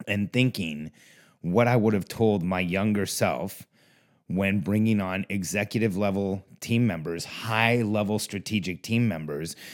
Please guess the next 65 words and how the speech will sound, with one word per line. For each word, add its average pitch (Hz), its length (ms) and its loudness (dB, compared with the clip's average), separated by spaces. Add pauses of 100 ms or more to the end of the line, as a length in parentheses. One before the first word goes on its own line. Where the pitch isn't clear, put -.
(280)
Like, 101 160 2
what 104 300 2
would 127 260 6
the 107 480 2 (600)
explanation 110 840 2
be 82 580 -2 (260)
so - 240 -2
that 95 120 -2
you 92 200 -4
could 92 180 -10
succeed 107 580 -2
earlier? 101 400 -4
'Cause 113 180 -6
here's 170 200 4
what 196 80 2
I've 165 140 4
gotten 101 320 0
really 123 260 6
good 101 260 0
at 87 140 -4
over 82 220 -10
time. 80 260 -10
I'll 92 80 -8
tell 123 140 -4
you 156 100 2
how 139 140 -2
I 113 100 -2
build 95 280 -4
bus-, 78 240 -8
businesses. - 720 -12 (520)
You 123 120 4
now 151 240 6
understand 123 460 0
the 104 60 0
billionaire 98 360 -4
code. 80 240 -8
So 113 120 -4
let 127 80 -2
me 143 80 0
give 139 100 0
you 135 60 4
a 117 40 0
perspective. 98 520 -8
What 85 100 -8
I've 117 160 -2
always 147 220 4
done 90 260 -4
when 98 100 -8
I 98 100 -4
look 113 140 -4
at 85 60 -4
my 113 140 -4
career 85 360 -4
is 87 140 -8
I've 101 180 -6
figured 117 240 -2
out 92 180 -4
some 113 200 -6
type 127 200 -4
of 107 100 -2
a 98 40 -2
business 104 420 -4
to 113 100 -4
get 82 180 -8
in. 78 240 -10